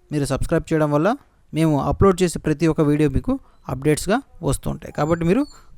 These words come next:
ఖచ్చితంగా సబ్స్క్రైబ్ చేయండి. అయితే ఇప్పుడు మనం ఈ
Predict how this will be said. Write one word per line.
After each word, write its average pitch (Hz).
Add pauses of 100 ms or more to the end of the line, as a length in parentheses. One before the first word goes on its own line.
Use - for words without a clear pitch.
ఖచ్చితంగా 147 (560)
సబ్స్క్రైబ్ 165 (140)
చేయండి. - (600)
అయితే 147 (420)
ఇప్పుడు 190
మనం 131 (600)
ఈ 151